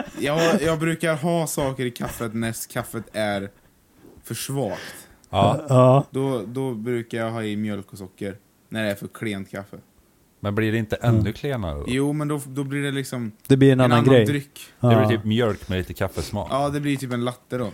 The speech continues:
Speaker 2: Ah, okej, du tänker
Speaker 3: Mm.
Speaker 2: så. Ja.
Speaker 1: Mm.
Speaker 2: Okej, men svart vill jag
Speaker 1: Ja,
Speaker 2: gärna
Speaker 1: för
Speaker 2: ha.
Speaker 1: om det är, om det är bra kaffe så ska det inte vara någonting i.
Speaker 2: Ska det vara brygg, perkulator eller?
Speaker 1: Jag, jag, jag är ju så här gammaldags
Speaker 2: Ja.
Speaker 1: och lite hipster.
Speaker 2: Ja.
Speaker 1: Så jag, jag har ju kokkaffe.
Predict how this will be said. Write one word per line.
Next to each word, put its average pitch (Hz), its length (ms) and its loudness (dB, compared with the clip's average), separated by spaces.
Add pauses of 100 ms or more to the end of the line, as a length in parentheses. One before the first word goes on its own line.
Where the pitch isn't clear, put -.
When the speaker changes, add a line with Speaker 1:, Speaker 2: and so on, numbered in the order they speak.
(120)
Speaker 2:
Ah, 107 200 0
okej, 78 280 -4
du 82 80 -10
tänker 113 240 -2
Speaker 3:
Mm. 110 120 -6
Speaker 2:
så. - 80 -12 (120)
Ja. 90 100 -10
Speaker 1:
Mm. 110 280 -6 (300)
Speaker 2:
Okej, 98 260 -4
men 104 140 -4
svart - 540 -6
vill 92 140 -8
jag 120 60 -2
Speaker 1:
Ja, 120 40 2
Speaker 2:
gärna 120 120 -2
Speaker 1:
för 127 80 -2
Speaker 2:
ha. 127 60 0
Speaker 1:
om 120 60 2
det 135 80 0
är, 127 160 0
om 135 120 -4
det 131 60 -2
är 131 40 -6
bra 151 260 -4
kaffe 139 380 -10
så 104 100 -10
ska 104 160 -8
det 101 80 -4
inte 101 120 -8
vara 107 140 -6
någonting 98 260 -8
i. 98 180 -12 (380)
Speaker 2:
Ska 107 180 -4
det 110 80 0
vara 107 320 0
brygg, 107 500 -4 (220)
perkulator 92 760 -2
eller? 85 300 -2
Speaker 1:
Jag, 127 340 -2
jag, 120 260 -4
jag 127 240 -2
är 127 40 0
ju 120 100 -4
så 113 80 -10
här 98 60 -6
gammaldags 98 840 -6
Speaker 2:
Ja. 104 60 -10
Speaker 1:
och 101 40 -6
lite 101 180 -10
hipster. 113 480 -10 (720)
Speaker 2:
Ja. 95 200 -4 (420)
Speaker 1:
Så - 120 -10
jag, 117 420 2
jag 120 220 0
har 123 100 -2
ju 120 100 -2
kokkaffe. 117 600 -8